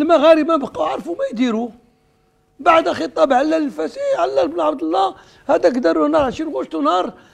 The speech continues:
آه، أحد عشر سبتمبر، يوم من يوم الذكرى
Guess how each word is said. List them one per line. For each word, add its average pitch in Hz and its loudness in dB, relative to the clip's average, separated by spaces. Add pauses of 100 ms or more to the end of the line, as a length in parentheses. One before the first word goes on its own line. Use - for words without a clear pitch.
(280)
آه، 294 4
أحد - -4
عشر 359 2
سبتمبر، 277 0
يوم 320 0
من 269 0
يوم 339 0
الذكرى 277 -2